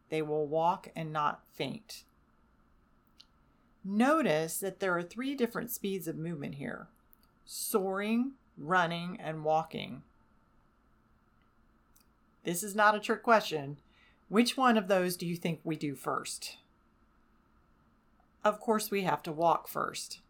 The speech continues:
God needs us to stretch and build our waiting muscles while we're walking with him and waiting for things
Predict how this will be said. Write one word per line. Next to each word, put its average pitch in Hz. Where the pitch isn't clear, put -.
God 202
needs 247
us 185
to 160
stretch 208
and 202
build 185
our 165
waiting 175
muscles 147
while 147
we're 147
walking 143
with 156
him 143
and 135
waiting 143
for 147
things 139